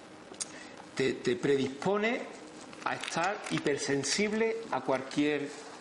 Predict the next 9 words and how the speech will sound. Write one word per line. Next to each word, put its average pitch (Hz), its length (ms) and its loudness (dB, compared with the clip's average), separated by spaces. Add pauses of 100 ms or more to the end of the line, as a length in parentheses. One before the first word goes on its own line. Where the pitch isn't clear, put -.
(400)
cualquier 131 320 0
factor 185 560 0
que 156 100 2
haya 139 300 4
a 131 80 -4
tu 139 80 2
alrededor, 101 560 0
¿no? 156 180 0 (1700)
Después 185 480 4